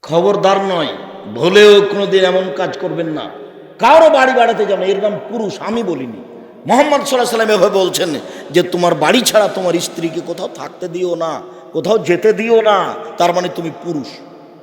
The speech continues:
পাল্টা আবার রাসূল সাল্লাল্লাহু আলাইহি ওয়াসাল্লাম বলছেন,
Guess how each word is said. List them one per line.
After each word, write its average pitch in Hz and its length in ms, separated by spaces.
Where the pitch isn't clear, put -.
পাল্টা 277 360
আবার 240 200
রাসূল 208 260
সাল্লাল্লাহু 165 320
আলাইহি 147 160
ওয়াসাল্লাম 143 40
বলছেন, 127 240